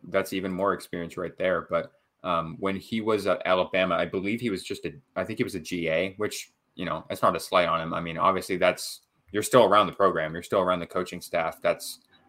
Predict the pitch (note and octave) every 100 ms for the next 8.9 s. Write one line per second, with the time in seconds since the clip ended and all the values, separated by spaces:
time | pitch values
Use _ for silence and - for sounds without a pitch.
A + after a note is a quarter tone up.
0 | - E2+ D#2+ D#2 G2 F#2+ G#2 F#2 F#2 -
1 | G2 F#2 E2+ F2+ E2+ E2+ F#2+ E2+ E2 -
2 | F2+ E2+ E2 D#2 - E2+ D#2 D#2 D2+ -
3 | D#2 - - - - - - F2+ D#2+ D#2
4 | - _ _ _ _ - _ G2 F#2 -
5 | G2 G#2+ G2 - - _ _ _ - _
6 | _ - - A2 A2 G2+ G2 F#2+ - -
7 | F#2 F2+ - F2 F2 F#2 F2 F2 E2 D#2+
8 | D#2 _ - F#2+ D#2+ F#2 F2+ F2 E2+